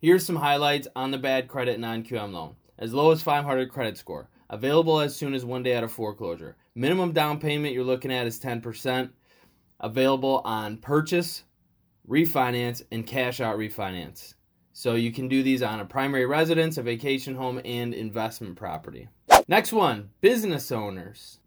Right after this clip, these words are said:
If you're self-employed, it's likely you have the opportunity to take advantage of substantial tax write-offs that are available to you.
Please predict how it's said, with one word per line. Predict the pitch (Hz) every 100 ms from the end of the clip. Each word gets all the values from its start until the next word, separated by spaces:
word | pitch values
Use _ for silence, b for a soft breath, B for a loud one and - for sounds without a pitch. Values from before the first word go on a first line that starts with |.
| -
If | 123
you're | 143
self-employed, | 139 202 233 247 185 151 127 127
it's | 120 -
likely | 156 180 175 135
you | 131
have | 139 139
the | 147
opportunity | 139 131 123 139 117 113 113
to | 123
take | 123 120 120
advantage | 110 107 107 107
of | 113 101 104
substantial | - 110 - - 127 123 120 123
tax | 113 110 98 -
write-offs | 98 87 87 87 -
that | 98 92
are |
available | 90 92 87 80 80
to | - 73
you. | -